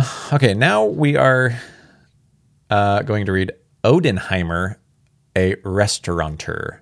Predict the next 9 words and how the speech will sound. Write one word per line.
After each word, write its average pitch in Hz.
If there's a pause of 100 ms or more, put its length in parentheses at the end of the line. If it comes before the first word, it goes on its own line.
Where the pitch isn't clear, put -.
(160)
Restaurateur. 98 (800)
I - (280)
believe 95
he 87
owns 87
a 90
restaurant. - (460)
This 220
witness 156